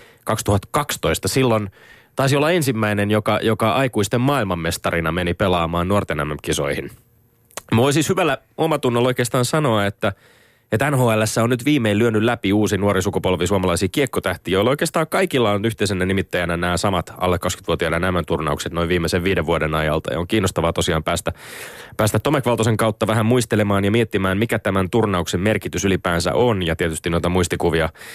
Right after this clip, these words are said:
siitä vuoden yhdeksänkymmentäkahdeksan mestaruudesta. Me toivotaan Jatkossakin tehokkaita iltoja ja kovia pisteputkia suomalaispelaajille N Rissä. Ja putkista puheen ollen muistetaan vielä kerran palata viimeisen kuukauden aikana Lindgrenin ja Sihvosen syynissä olleeseen N-, N B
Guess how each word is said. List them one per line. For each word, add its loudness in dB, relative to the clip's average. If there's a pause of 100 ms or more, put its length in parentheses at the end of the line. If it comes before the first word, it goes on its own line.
(360)
siitä 0
vuoden 2
yhdeksänkymmentäkahdeksan 0
mestaruudesta. 0
Me 2
toivotaan 0 (680)
Jatkossakin -2
tehokkaita 0
iltoja 2
ja 2
kovia 2
pisteputkia 0
suomalaispelaajille 2 (240)
N 0
Rissä. -2
Ja 2
putkista -2
puheen 2
ollen 2
muistetaan 0
vielä 2 (420)
kerran 0
palata 0 (300)
viimeisen 0
kuukauden 2
aikana 0
Lindgrenin 0
ja 2
Sihvosen 2
syynissä 2
olleeseen 2
N-, 0
N 0
B 2